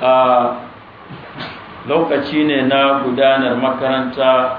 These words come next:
ta tafsiri, karanta Qur'ani da ƙoƙarin sanin ma'anoninsa, da fatan Allah ya azurta mu aiki da abin da muke karantawa, wanda ke gudana a masallacin Sahaba da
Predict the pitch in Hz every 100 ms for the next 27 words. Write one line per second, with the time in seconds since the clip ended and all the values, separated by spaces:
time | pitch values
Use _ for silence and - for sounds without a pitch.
0 | - - - 139 139 120 - 143 139 135
1 | 131 127 - - - - - - - -
2 | - - - - 135 131 127 123 120 123
3 | 120 139 139 139 131 123 113 113 113 113
4 | 131 131 131 - 135 123 120 135 131 135
5 | 135 143 143 143 135 131 - - - 120
6 | 143 135 135 139 135 139 127 123 123 123
7 | - 131 127 127 - 143 151 151 147 127
8 | 120 120 131 123 120 120 120 110 123 123
9 | - 123 120 143 175 - - 180 - -
10 | - - - 131 139 135 135 123 123 139
11 | 151 151 143 135 127 127 131 135 135 131
12 | 135 135 135 123 131 131 131 120 120